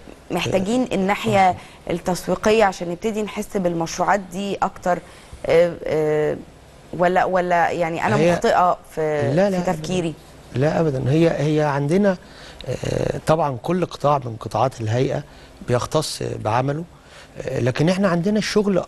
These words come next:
Speaker 2: الشغل واضح وال-، والمنتج موجود والدنيا ماشية. يعني
Speaker 1: مم.
Speaker 2: حضرتك خلينا نبص المترو، ما هو يعني صعب إنك تقولي
Speaker 1: مترو
Speaker 2: الهيئة
Speaker 1: الأنفاق.
Speaker 2: مشاركة فيه. القطر بتاع السكة الحديد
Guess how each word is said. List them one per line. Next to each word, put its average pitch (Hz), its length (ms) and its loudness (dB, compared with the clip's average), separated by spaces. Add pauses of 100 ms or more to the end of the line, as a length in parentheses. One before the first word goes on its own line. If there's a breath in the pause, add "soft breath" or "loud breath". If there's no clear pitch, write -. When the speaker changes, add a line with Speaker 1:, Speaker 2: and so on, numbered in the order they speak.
Speaker 2:
الشغل 190 520 0
واضح 160 420 0
وال-، 120 420 -6 (480 loud breath)
والمنتج 139 640 2
موجود 127 540 2
والدنيا 113 480 0
ماشية. 156 300 -2 (460 loud breath)
يعني 104 140 2
Speaker 1:
مم. 107 60 -2
Speaker 2:
حضرتك 139 340 -2 (220)
خلينا 170 320 2
نبص 160 460 -4 (800 loud breath)
المترو، 151 400 4 (280)
ما 113 60 -8
هو 131 320 -4 (100)
يعني 131 320 0
صعب 165 320 2
إنك 139 180 -6
تقولي 151 280 -6 (140)
Speaker 1:
مترو 220 300 0
Speaker 2:
الهيئة 160 120 4
Speaker 1:
الأنفاق. 160 220 0
Speaker 2:
مشاركة 151 240 0
فيه. 135 200 -4 (520 loud breath)
القطر 185 360 0 (120)
بتاع 120 100 -6
السكة - 320 -10
الحديد 131 340 -8